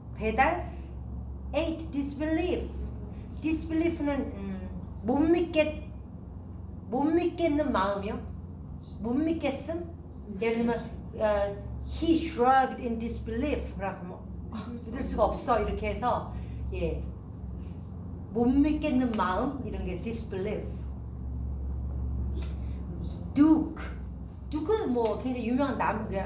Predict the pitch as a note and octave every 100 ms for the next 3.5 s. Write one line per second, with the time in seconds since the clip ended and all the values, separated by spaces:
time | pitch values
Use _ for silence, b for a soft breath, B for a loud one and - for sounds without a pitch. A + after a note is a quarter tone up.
0 | - G3 - B3+ - - D#4+ D#4+ C#4 G#3+
1 | G3 A3 B3 G3 G3 D4 A3+ F3+ E3+ D#3+
2 | F3 - F#3+ F#3 E3+ E3 D#3 D#3+ - B
3 | B B A3 A3 A3+